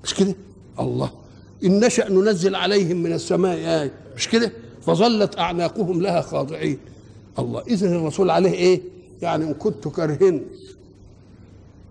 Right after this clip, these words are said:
ومش عايزين تيجوا وياي علشان هاخ-، هاخد عمولة على كل مؤمن،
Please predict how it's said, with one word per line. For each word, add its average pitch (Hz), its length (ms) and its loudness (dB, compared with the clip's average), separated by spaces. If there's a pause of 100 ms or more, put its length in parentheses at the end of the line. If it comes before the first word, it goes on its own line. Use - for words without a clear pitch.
ومش 135 400 0
عايزين 147 480 2
تيجوا 170 340 2
وياي 165 460 4
علشان 143 400 -2
هاخ-، 165 460 -2
هاخد 170 340 0
عمولة 170 540 2
على 151 260 -4
كل 190 340 2
مؤمن، 214 440 2